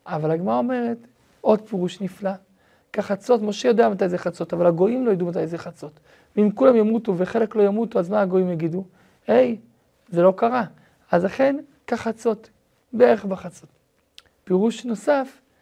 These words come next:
משהו מעניין מאוד. משה רבנו דיבר עם עם ישראל בלילה שבין שלוש עשרה לארבע עשרה בניסן. הוא אומר להם, "כמו שעכשיו חצות הלילה, מחר בזמן הזה.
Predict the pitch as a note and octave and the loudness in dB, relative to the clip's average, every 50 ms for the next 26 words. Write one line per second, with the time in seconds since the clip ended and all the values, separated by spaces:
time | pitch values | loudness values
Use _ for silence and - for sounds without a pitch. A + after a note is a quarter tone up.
0 | _ _ _ _ _ _ _ _ _ _ _ _ _ _ _ _ _ _ _ D#4 | _ _ _ _ _ _ _ _ _ _ _ _ _ _ _ _ _ _ _ -6
1 | A#3 G3+ F#3+ - - G#3 G#3 F#3+ E3+ E3 F3 F3 F3 E3 E3 D#3+ D#3 D3+ D#3 - | -4 -4 -4 -4 -4 -4 -4 -2 -2 -2 -2 -4 -4 -4 -4 -6 -6 -8 -10 -12
2 | - _ _ _ _ _ _ _ _ - F#3+ D#3+ - - A#3 A3+ G3+ A3 A3+ G#3+ | -18 _ _ _ _ _ _ _ _ -10 -10 -6 -2 0 0 2 2 2 0 0
3 | G3+ E3+ F#3 E3+ G#3 G#3 G3 G3+ G3+ F#3+ G3 F#3 - - - G3 F#3+ F#3 E3 F3 | 0 -2 0 2 2 2 2 0 0 -2 -2 -4 -6 -8 -6 -2 -2 -2 0 0
4 | E3+ F3+ G3+ G#3 G#3+ G3+ G3+ - F3+ E3+ F3 E3+ E3 - - G3+ G3+ - A3+ A3 | 0 0 0 0 0 -4 -6 -6 -6 -6 -4 -6 -6 -4 -6 -4 -4 -4 -6 -6
5 | - - A3 F#3+ F3+ F3 F3 F#3+ F#3 F3+ F#3 - - E3+ F3+ E3+ E3+ E3 - - | -6 -4 -4 -4 -4 -2 -2 -2 -2 -2 -4 -10 -12 -12 -12 -12 -14 -14 -14 -12
6 | E3 E3+ E3+ E3+ _ _ _ _ _ _ _ _ _ - F#3 F3 G3 G#3 G3+ F#3 | -12 -12 -14 -16 _ _ _ _ _ _ _ _ _ -4 0 2 2 2 2 0
7 | F#3+ G3+ G#3 G#3+ G#3 - G3 - - - G#3+ - - G3 - - G#3 G3+ - A#3+ | 0 0 0 0 -2 -4 -8 -6 -4 -4 -4 -4 -6 -10 -10 -10 -8 -6 -2 0
8 | C4 C4 B3+ A#3 G#3+ G#3+ G#3+ - - C#4+ C#4+ B3 A3 G3 F3 F#3+ F#3+ F#3+ F#3+ F#3 | 0 0 0 0 -2 -4 -4 -4 -2 -2 0 0 0 -2 -2 -2 0 0 -2 -2
9 | F#3 | -4